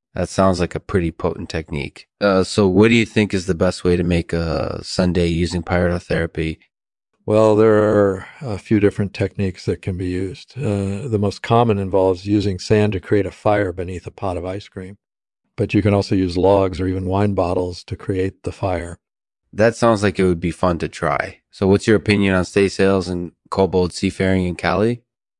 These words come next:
Speaker 2: I think they're both amazing technologies that were instrumental in making sailing to and from Cali much faster and easier than it would have been otherwise.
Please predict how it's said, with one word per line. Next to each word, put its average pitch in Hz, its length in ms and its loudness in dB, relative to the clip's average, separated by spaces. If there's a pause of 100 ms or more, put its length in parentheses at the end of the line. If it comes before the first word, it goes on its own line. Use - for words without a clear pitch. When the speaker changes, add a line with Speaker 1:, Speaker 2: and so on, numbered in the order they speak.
(140)
Speaker 2:
I 117 120 -4
think 117 260 -2
they're 110 100 4
both 107 280 2
amazing 101 580 4
technologies 95 960 -2
that 101 160 0
were 95 180 2
instrumental 92 880 -4
in 92 160 -8
making 90 360 -8
sailing 92 440 0
to 101 160 -2
and 90 120 -8
from 92 220 -10
Cali 92 420 -4
much 87 280 -8
faster 92 500 -2
and 87 120 -4
easier 95 360 0
than 90 200 -4
it 92 100 -6
would 95 100 0
have 90 100 -4
been 92 140 -4
otherwise. 92 640 -2